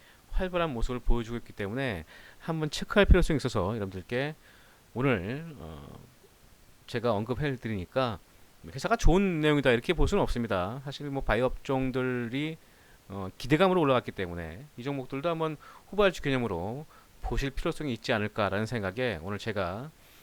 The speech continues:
이 세 종목에 대한 차트를 좀 보여드렸으니까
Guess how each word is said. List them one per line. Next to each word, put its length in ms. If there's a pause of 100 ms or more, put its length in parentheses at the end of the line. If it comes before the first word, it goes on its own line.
(140)
이 80
세 160
종목에 280
대한 380
차트를 580
좀 140
보여드렸으니까 880